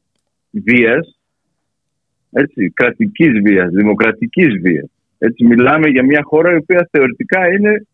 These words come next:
έτσι, μια από τις αναπτυγμένες φιλελεύθερες δημοκρατίες της Δύσης. Έχουμε δημοκρατικό και φιλελεύθερο σύνταγμα. Και γίνονται αυτά.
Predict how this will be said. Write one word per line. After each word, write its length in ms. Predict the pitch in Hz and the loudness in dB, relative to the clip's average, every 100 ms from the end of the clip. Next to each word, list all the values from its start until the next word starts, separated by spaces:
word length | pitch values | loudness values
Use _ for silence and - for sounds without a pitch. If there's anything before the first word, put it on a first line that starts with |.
| _ - | _ -10
έτσι, 560 | - - - 143 - _ _ - | -8 -6 -2 -2 -2 _ _ -6
μια 300 | 156 185 160 | -2 0 -2
από 120 | 123 | -4
τις 160 | 120 - | -10 -4
αναπτυγμένες 720 | 117 117 110 123 190 196 - | -4 -4 -4 -2 0 -2 -4
φιλελεύθερες 600 | 151 135 180 240 170 131 | -2 0 0 -2 -6 -2
δημοκρατίες 520 | 127 127 143 277 233 | -2 0 -2 0 -4
της 160 | - 190 | -2 0
Δύσης. 380 | 202 165 180 151 _ _ _ - | 0 0 -4 -12 _ _ _ -4
Έχουμε 380 | 165 156 113 | -4 -2 -2
δημοκρατικό 640 | 110 113 107 104 101 - 202 | 0 0 2 0 -2 -2 0
και 120 | 233 | 0
φιλελεύθερο 520 | - 175 190 185 185 180 | 0 0 0 0 -2 -2
σύνταγμα. 560 | - 170 107 87 - _ _ _ _ _ | -2 0 0 -2 -6 _ _ _ _ _
Και 120 | - | -2
γίνονται 480 | 120 127 180 196 185 | 0 0 0 0 0
αυτά. 440 | 190 - 185 92 | -2 -2 -4 -4